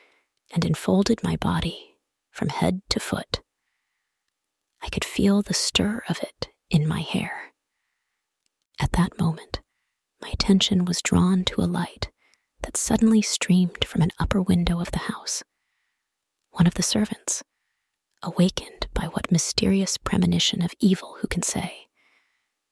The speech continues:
and in obedience to an impulse that she was never able to name, had lit a lamp.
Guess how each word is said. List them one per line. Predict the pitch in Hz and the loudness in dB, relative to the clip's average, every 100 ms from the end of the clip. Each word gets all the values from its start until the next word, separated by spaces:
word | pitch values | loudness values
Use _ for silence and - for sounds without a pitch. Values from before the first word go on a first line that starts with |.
| _ _ _ _ | _ _ _ _
and | 156 - | 2 4
in | 151 | 2
obedience | 151 170 - - - - | 2 0 0 -4 -6 -2
to | - | 0
an | - - | 2 4
impulse | 214 - - - - - _ - | 4 4 -4 -8 -10 -12 _ -6
that | - | -2
she | - | 0
was | - | 0
never | - 160 - - | 2 2 0 4
able | 165 165 | 4 4
to | - | 0
name, | 165 165 170 - _ _ _ _ _ _ | 0 0 -4 -12 _ _ _ _ _ _
had | - - | -8 -4
lit | - - - - _ - | -4 -6 -12 -14 _ -2
a | |
lamp. | 156 - - - | 0 0 -6 -10